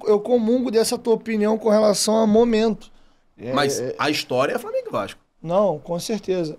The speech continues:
Speaker 1: E, e a série, ela mostra uma parada maneira, que você falou do Eurico, que no, no período que o Eurico começa a peitar o Flamengo aí de propósito,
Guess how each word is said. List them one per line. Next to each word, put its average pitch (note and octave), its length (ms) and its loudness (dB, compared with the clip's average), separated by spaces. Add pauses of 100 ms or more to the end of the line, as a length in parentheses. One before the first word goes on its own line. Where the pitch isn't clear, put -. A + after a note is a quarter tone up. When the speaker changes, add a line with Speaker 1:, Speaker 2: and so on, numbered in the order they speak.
Speaker 1:
E, G3 640 0
e G#3+ 160 2
a A3+ 100 4
série, A#3+ 400 4
ela A#3 220 4
mostra A3 380 2
uma G#3+ 100 2
parada G3+ 340 4
maneira, F#3+ 560 4
que D3 80 -8
você E3 100 -6
falou E3 260 -4
do D#3+ 80 -2
Eurico, D#3+ 520 -2 (460)
que F#3 360 4 (160)
no, A3+ 420 0
no A3 120 0
período B3 480 2
que - 80 -6
o B3 60 4
Eurico A3+ 300 4
começa A3 420 2
a - 20 -4
peitar G#3 320 2
o G#3 60 2
Flamengo G3+ 480 0
aí G3 80 4
de E3+ 140 -8
propósito, G3+ 760 0